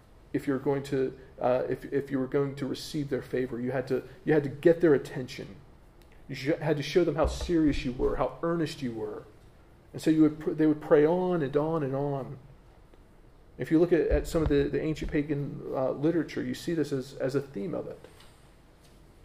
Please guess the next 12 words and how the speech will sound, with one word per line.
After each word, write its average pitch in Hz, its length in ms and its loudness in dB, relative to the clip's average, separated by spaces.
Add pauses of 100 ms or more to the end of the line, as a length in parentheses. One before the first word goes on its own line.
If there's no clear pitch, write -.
(420)
And 139 80 -8
Jesus 165 320 -2
is - 20 -14
calling 185 280 2
believers 151 680 2 (320)
to 170 80 6
understand 160 460 4
who 165 100 -2
God 147 380 -2
is 160 260 0
and, 127 240 -8
and 131 480 -8